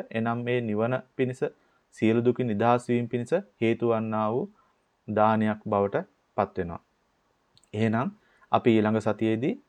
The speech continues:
ඒ කාරණාව ප්‍රායෝගිකව කරන ආකාරය පිළිබඳව කතා කරමු.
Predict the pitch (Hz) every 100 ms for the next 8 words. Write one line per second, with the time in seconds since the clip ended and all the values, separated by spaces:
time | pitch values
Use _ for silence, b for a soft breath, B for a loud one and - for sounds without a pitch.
0 | _ 110 110 104 101 101 104 101 139 226
1 | _ 107 101 104 107 - 101 131 - _
2 | _ _ _ _ 110 107 107 107 104 104
3 | 101 101 98 101 98 95 101 175 - _
4 | 98 - 95 92 90